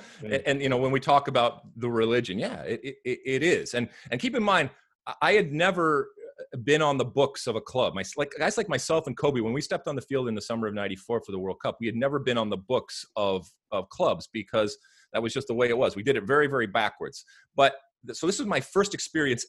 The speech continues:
Speaker 2: ever with a club. And you, you land in Italy, and I grew up in a culture where soccer wasn't king. And you land, and immediately you're asked to perform in that fishbowl. And everywhere you went, to the store, to the school,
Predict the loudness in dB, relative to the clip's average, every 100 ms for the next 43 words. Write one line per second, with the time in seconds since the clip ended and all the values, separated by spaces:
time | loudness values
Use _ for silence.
0 | 0 2 2 2 2 -2 -2 2 2 0
1 | -8 _ _ 2 4 2 -2 -6 -2 0
2 | 0 -2 -8 -4 -2 0 2 2 4 2
3 | 0 -2 -2 -4 -2 -2 -2 -4 -6 -6
4 | -2 0 0 0 0 0 0 -4 -4 -6
5 | -4 -4 -4 -2 -4 -4 -2 -2 -2 -8
6 | -12 -12 -10 -14 -18 _ _ -18 -4 -2
7 | 0 0 2 2 0 -2 -2 0 2 2
8 | 2 0 -2 -2 0 -2 0 0 0 -6
9 | -14 -14 -10 -10 -6 -2 0 0 -2 -2
10 | -2 -2 -4 -2 -2 -4 -6 -6 -6 -6
11 | 0 2 4 2 2 0 0 -2 -2 -2
12 | -4 -6 -16 -10 -8 -8 -4 0 0 -2
13 | -8 -14 -12 -12 -6 -2 -2